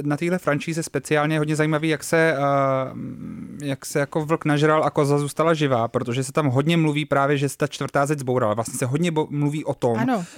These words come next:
Speaker 1: jak se
Speaker 2: úplně.
Speaker 1: točí ta reality show, ale vlastně oni nikdy nic moc přesně neřeknou. To mě na tom přijde zábavný, že vždycky, když se mluví o producentech nebo o těch lidech, eh, v zákulisí, tak vždycky jenom řeknou taky to they,
Speaker 2: Mhm.
Speaker 1: oni,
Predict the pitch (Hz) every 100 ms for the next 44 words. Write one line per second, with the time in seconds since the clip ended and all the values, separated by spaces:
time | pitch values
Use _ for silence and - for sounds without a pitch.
0 | 233 262 262 180 185 180 156 135 120 120
1 | - 113 - 135 143 139 190 175 180 165
2 | 185 185 185 - 202 226 - - 185 -
3 | 214 202 190 196 110 101 147 180 208 202
4 | 190 190 160 143 131 110 104 - - -
5 | - 123 151 127 143 - 175 - 196 196
6 | 120 131 127 139 165 170 - 139 156 214
7 | 175 147 92 95 120 127 135 147 139 147
8 | 151 - 139 120 110 107 120 120 170 120
9 | 120 - 151 143 151 147 156 160 - 123
10 | 104 202 98 117 208 - _ _ _ -
11 | 226 214 202 233 _ _ - 127 117 104
12 | 135